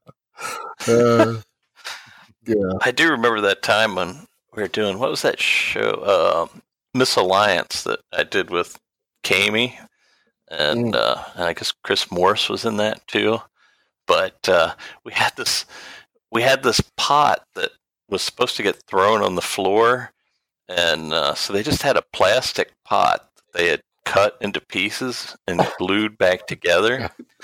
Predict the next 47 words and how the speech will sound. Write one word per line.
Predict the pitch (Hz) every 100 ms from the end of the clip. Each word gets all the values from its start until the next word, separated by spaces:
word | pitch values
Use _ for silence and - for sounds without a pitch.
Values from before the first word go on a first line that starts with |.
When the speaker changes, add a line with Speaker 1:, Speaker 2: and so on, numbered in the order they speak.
| - - 147 -
Speaker 1:
Yeah. | 104 107 104
Speaker 2:
And, | 92 90
uh, | 87 85 - _ _ _ _ _ _
so | - - 151 120 101 98 - _ _
the | 139 120 -
one | 131 127 175
night, | 110 104 -
and | 104
the | 101
whole, | 170 165 - -
the |
whole | - 175
scene | - 196 190 147 - - 101 _ -
wrap-, | 101 110 -
you | 104
know, | 98
revolved | 92 101 117 117 123 -
around, | 92 95 92 92 90
um, | 85 80 82 57 - _ _ _
you | -
know, | -
he | 104
got | 98 92 -
mad | 87 90 87
and | 80
threw | - 110 92
this | 90
pot | - - 95 - -
down, | 92 87
and | 85 82
then | 80
somebody | - 92 90
had | 85 85
to | -
come | 98
out | 87 82 -
and | 78 -
clean | 104 95
it | 85
up, | 85 92 -
and | 73
they | 57
had | 85 78
a |
bunch | - 85 -
of | 80
lines | 85 85 82 85 -